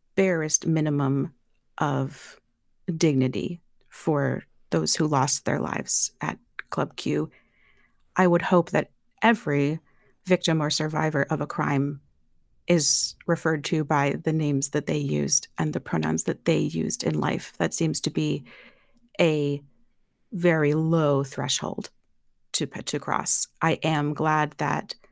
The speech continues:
law enforcement in this case did cross that threshold because we know that they haven't in the past. And we know that actually having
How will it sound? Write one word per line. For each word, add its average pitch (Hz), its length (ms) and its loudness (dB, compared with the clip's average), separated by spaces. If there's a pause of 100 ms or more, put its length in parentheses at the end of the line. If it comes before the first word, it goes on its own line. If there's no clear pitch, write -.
(500)
law 165 140 2
enforcement 143 440 -2
in 156 80 2
this 147 160 0
case 143 260 -2
did 143 380 0
cross - 300 2
that - 220 -4
threshold 147 440 0
because 151 360 -2
we 151 100 0
know 147 180 0
that 143 160 -4
they 139 100 -2
haven't 147 540 0
in - 80 -6
the - 80 -6
past. - 460 -4 (580)
And 165 80 2
we 165 100 4
know 165 140 4
that 151 140 2
actually 147 640 0 (1300)
having 156 540 0